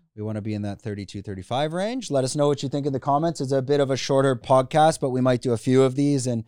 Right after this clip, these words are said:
maybe more rapid fire. I can film, like, uh, a few, few in a day. Uh, I'll shoot it back to Tani. If, because you are teaching online, i-, are, is there a way, do you, do you want people to reach out to you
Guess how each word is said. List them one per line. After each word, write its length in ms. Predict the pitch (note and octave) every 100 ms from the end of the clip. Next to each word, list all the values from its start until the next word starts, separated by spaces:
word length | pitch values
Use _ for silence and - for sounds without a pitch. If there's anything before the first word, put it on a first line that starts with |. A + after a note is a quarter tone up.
| _ _
maybe 220 | B2 B2+
more 180 | C3 B2+
rapid 340 | A#2+ A#2+ B2 -
fire. 280 | A2+ A2+ A2
I 80 | G#2
can 140 | G#2
film, 260 | - G#2+ G2+
like, 260 | G2 F#2 _ _ _ G2+
uh, 200 | G2+ F#2+
a 60 | G#2+
few, 300 | A2+ G#2+ -
few 140 | G#2+
in 80 | G#2+
a 40 | A#2+
day. 200 | D#3 C3 - -
Uh, 220 | C3+ C#3+ C#3+
I'll 120 | D3
shoot 240 | - F3+
it 80 | F3+
back 220 | D#3+ D3+ -
to 100 | -
Tani. 300 | C#3+ E3+ F#3+
If, 160 | F#3 - - _ _ _ _ _
because 260 | F3+ G#3+ G#3
you 80 | G#3
are 140 | F#3
teaching 340 | - F#3 - E3
online, 480 | D3 D#3 F3 E3+
i-, 160 | D#3 D3+
are, 220 | D3 D3 - _ _ -
is 140 | D#3+
there 140 | A3 B3+
a 40 |
way, 200 | G#3+ A3+
do 100 | F3
you, 100 | F#3+
do 80 | D3+
you 80 | F#3+
want 280 | G#3 - -
people 260 | F#3 F3+
to 120 | D#3+ D3+
reach 240 | C#3 F3+
out 220 | G3+ G#3 _
to 100 | G#3+
you 460 | A3 A3+ A3 G#3+